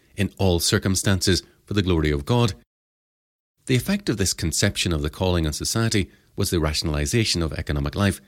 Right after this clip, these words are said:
in accordance with the ethical principles of revealed religion, biblical Christianity.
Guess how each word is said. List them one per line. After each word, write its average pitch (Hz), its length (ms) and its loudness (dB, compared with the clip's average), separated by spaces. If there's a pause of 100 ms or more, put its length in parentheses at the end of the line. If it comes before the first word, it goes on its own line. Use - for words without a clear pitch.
(280)
in 110 100 2
accordance 151 460 0
with - 180 -4
the 80 200 -2 (240)
ethical 90 360 -2
principles 101 520 0 (200)
of 90 100 -4
revealed 80 360 2
religion, 92 500 2 (460)
biblical 78 360 2
Christianity. 95 760 -2